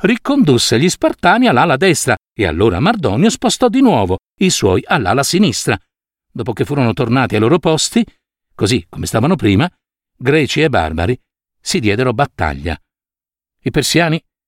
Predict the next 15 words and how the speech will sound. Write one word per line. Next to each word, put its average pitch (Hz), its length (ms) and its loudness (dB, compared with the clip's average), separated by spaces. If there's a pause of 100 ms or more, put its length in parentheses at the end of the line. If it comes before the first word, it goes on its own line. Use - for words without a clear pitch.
(120)
che - 120 -10
erano 127 260 0
privi 135 280 0
di 113 100 2
armamento 123 640 0
pesante, 131 920 -2 (220)
senza - 320 0
nessun 160 300 0
ordine 123 400 2
né 117 200 2
disciplina, 139 880 0 (320)
urlando 160 680 2
come 151 180 0
dei 147 100 4
forsennati, 165 1000 2